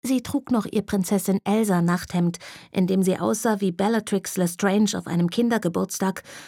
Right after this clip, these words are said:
und ihre Haare standen in wilden Antennen vom Kopf ab. Meine Tante war ziemlich schräg. Ähnlich schräg wie meine Großeltern, die seelenruhig und mit ihren taunassen Füßen am Küchentisch saßen, Zeitung lasen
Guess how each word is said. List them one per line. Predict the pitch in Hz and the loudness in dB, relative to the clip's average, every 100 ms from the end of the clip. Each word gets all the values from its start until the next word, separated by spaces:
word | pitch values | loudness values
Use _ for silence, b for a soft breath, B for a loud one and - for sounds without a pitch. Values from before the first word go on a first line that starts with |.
| B B | B B
und | - 233 | -2 0
ihre | 254 247 | 0 2
Haare | 262 302 | 2 2
standen | - 254 247 247 | 2 0 0 2
in | 220 208 | 2 2
wilden | 240 269 269 | 2 2 0
Antennen | - 233 - 214 190 190 | 0 -6 0 2 4 4
vom | 220 196 | 2 0
Kopf | 202 - | -2 -6
ab. | - - _ _ _ _ _ _ _ | -14 -16 _ _ _ _ _ _ _
Meine | 208 165 | -2 0
Tante | 175 180 170 160 | 0 0 0 -2
war | 143 | -4
ziemlich | - 185 175 160 - | -2 0 0 0 -2
schräg. | - 170 170 - B B B B B B - | -2 0 -2 -6 B B B B B B -2
Ähnlich | 233 233 254 262 | 2 4 2 0
schräg | - 247 247 | 0 -2 -2
wie | 208 | -2
meine | 247 254 | 0 0
Großeltern, | 262 254 294 - 175 175 170 165 B B - | 0 -2 -2 0 -2 0 -2 -2 B B -2
die | 233 | 0
seelenruhig | 247 320 330 233 254 311 339 - | 4 4 4 4 2 2 0 -4
und | 214 - | -6 -4
mit | 196 | -4
ihren | 196 190 | -2 0
taunassen | 175 233 247 247 233 185 | 0 0 2 2 2 0
Füßen | - 269 254 | 0 0 2
am | 185 170 | 2 0
Küchentisch | 175 - 269 262 247 | -2 -2 0 0 0
saßen, | 262 247 247 285 294 B B - | 0 0 2 0 -2 B B -2
Zeitung | 285 277 262 240 | 0 2 2 4
lasen | 208 202 196 208 | 4 4 4 2